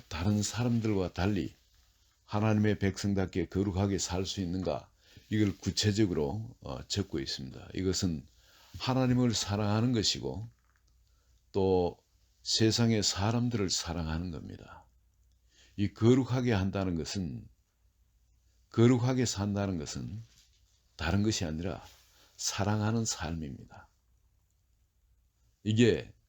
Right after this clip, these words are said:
하나님은 사랑이라, 그죠? 하나님은 사랑이시기 때문에 바로 그 사랑이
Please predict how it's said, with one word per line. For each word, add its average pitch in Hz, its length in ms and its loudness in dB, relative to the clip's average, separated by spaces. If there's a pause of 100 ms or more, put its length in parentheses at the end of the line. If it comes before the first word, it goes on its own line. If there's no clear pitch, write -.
(540)
하나님은 135 540 2
사랑이라, 95 720 -2 (180)
그죠? - 260 -14 (840)
하나님은 117 440 2
사랑이시기 101 680 -4
때문에 76 420 -8 (640)
바로 98 240 4
그 110 160 2
사랑이 117 800 0